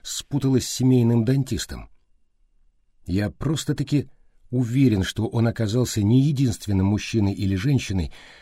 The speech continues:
крайне недолюбливающим Робин Каллахан. Но Марти был ещё и тем,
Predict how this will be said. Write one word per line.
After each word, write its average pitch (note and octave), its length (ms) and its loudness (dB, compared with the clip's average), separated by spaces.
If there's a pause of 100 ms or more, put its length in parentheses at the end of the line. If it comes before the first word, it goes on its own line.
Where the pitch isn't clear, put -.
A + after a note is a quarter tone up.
(120)
крайне A#2+ 580 2
недолюбливающим A2 1120 2 (200)
Робин A2 340 2
Каллахан. D2+ 520 -4 (1600)
Но G2 220 2
Марти A2+ 420 2
был A#2 200 4
ещё A2+ 340 2
и G2+ 120 4
тем, A2+ 360 -2